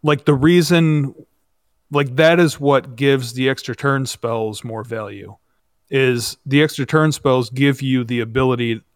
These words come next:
to cast all of your spells again. So the extra turn spells are increasing the chance for you to, like, cast multiple of your, like, power creeped, more valuable cards.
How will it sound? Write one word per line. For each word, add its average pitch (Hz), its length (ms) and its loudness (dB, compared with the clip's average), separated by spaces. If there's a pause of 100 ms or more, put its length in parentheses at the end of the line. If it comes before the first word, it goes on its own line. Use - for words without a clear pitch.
to 135 100 -4
cast 127 500 -4
all 127 220 0
of 113 100 -4
your 113 140 -8
spells 117 400 -6
again. 101 320 -18 (680)
So 123 440 -6 (340)
the 139 180 0
extra 151 280 0
turn 165 280 2
spells 127 440 0
are 127 140 0
increasing 135 840 -6
the 123 120 -10
chance 127 440 -8
for - 180 -14
you 120 260 -8
to, 117 480 -8 (680)
like, 117 180 -4
cast 131 320 -2
multiple 127 720 -2
of 117 320 -2
your, 117 520 -2 (160)
like, 123 220 -6
power 127 340 0
creeped, - 480 -10
more 120 160 -4
valuable 113 520 -4
cards. - 580 -14